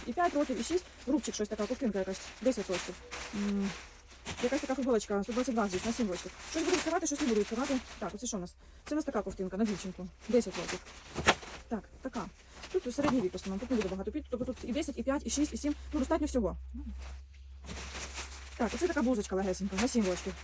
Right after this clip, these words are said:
Це, що тобі так? Ага, це футболка для хлопчика, така дуже класна, кольора з-, з-, з-, гарні. Так, це ще, типу, напевно, така блузка була лілова. Це щось біленьке, не знаю, на вісім років,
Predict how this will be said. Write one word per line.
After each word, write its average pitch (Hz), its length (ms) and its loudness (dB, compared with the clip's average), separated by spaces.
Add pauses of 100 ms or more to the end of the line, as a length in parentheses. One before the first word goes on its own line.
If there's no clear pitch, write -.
Це, 302 220 4 (1900)
що 226 100 -4
тобі 220 180 0
так? 214 120 -2 (920)
Ага, 233 180 6
це 202 60 2
футболка 262 320 6
для 247 220 6
хлопчика, 208 300 2
така 208 120 0
дуже 208 140 2
класна, 185 240 -2
кольора 214 220 4
з-, - 20 -2
з-, 185 280 -2
з-, 180 760 -2
гарні. 185 260 -2 (880)
Так, 202 200 0
це 285 320 4
ще, 226 280 4 (200)
типу, 214 160 -2
напевно, 208 240 0
така 208 140 -2
блузка 196 260 0
була 190 200 0
лілова. 180 280 0 (460)
Це 269 100 4
щось 277 120 2
біленьке, 247 360 4
не 226 80 4
знаю, 202 200 0
на 202 80 0
вісім 226 220 2
років, 240 300 2